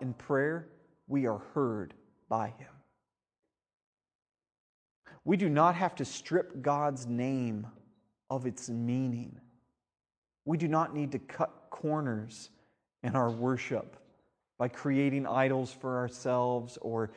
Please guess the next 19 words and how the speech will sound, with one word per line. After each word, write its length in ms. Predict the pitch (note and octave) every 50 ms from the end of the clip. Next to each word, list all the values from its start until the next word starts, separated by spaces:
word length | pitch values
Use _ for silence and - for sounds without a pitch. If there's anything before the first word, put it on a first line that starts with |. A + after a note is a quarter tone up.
| - - - - _ _ -
trying 300 | - - D3 C#3 C#3+ C#3
to 40 |
figure 380 | B2 - - - D3 C3+ C#3+ C#3
out 160 | C#3 C3+ C3+
a 40 | B2+
way 360 | A2 A2 A#2+ B2 B2+ B2 B2
to 160 | B2 B2 B2
make 400 | A2+ A2+ A#2 B2+ C#3 C#3 - -
God 340 | C3 C#3+ C3+ C3+ C3+ C3 B2
more 220 | C3 C3 B2+ A#2+ A2
approachable, 840 | G2 - - - C3+ C3 C3+ C3+ - - D#3 C#3 D#3+ D#3 D#3 D3+ - _ _ _ _ _ _ _ _ _ _ _ _ _ _ _ _ _ _ _ _ _ _ _ _ _ -
because 280 | C3+ - D#3+ D3 A#2+
God 460 | A2+ A2 A2 A#2+ B2+ C3+ D3 D#3+ D#3+ C#3
has 240 | A#2+ B2+ A#2 A2
made 380 | A2+ A2+ A#2+ B2+ C3+ C#3 C3+ C3
himself 560 | - C#3 B2 A#2 - - - A#2 A2+ A2 -
approachable 760 | F#2+ - _ - C3 A#2+ A#2+ A#2+ - - G#2+ - F2+ D#2+ - - _ _ _ _ _ _ _ _ _ _ _ _ _ _ -
by 100 | A#2+ A#2+
becoming 800 | G#2 B2+ A2 - - - - - C3+ C3 C3 B2+ B2+ B2+ B2+